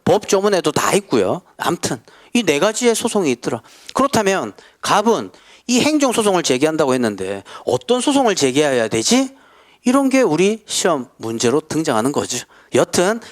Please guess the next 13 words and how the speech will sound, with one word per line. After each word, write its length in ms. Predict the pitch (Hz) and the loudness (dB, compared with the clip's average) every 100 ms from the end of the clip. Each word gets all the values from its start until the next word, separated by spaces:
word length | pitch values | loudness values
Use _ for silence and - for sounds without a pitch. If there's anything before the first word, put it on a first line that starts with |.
| - | -6
이 120 | 214 240 | 0 2
중에 220 | 269 240 | 2 0
가장 340 | - 226 240 | 0 0 0
중요한 340 | - 160 175 175 | 0 0 2 2
것은 300 | 147 233 240 - - | 0 0 -2 -6 -2
또 60 | |
항고소송입니다. 1120 | 170 175 160 175 226 233 240 147 104 95 92 - _ - - - - - | 0 0 0 2 2 0 -4 -4 -6 -12 -16 -16 _ -20 -18 -18 -20 -2
그렇다면 640 | - 214 214 143 156 117 - _ _ - | 0 2 0 0 0 -2 -12 _ _ -2
저 420 | 127 135 147 - | 0 2 0 -4
별명도, 600 | - 131 139 135 110 90 - _ _ _ - | -2 2 2 0 -4 -8 -12 _ _ _ -6
그다음 400 | - 156 101 101 | -2 -2 -2 -2
민기의 480 | 143 185 185 185 147 | 0 0 2 2 2
별명도, 540 | 123 117 113 104 90 | 0 0 -4 -6 -12